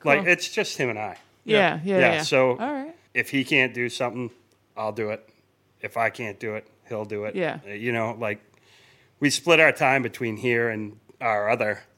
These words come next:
Speaker 1: occupation, which is building. So we're constantly on the go all the time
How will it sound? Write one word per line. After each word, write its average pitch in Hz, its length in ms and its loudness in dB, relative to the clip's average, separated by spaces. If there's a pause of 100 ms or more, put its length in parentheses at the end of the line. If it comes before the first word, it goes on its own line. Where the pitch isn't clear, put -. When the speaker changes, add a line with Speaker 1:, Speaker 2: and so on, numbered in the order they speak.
(220)
Speaker 1:
occupation, 117 800 -2
which 107 220 -8
is 101 100 -16
building. 107 560 0
So 101 400 -8 (960)
we're 165 300 6 (100)
constantly 156 640 0
on 131 140 2
the 123 80 -2
go 104 340 -4 (640)
all 117 180 0
the 113 80 -4
time 107 500 -4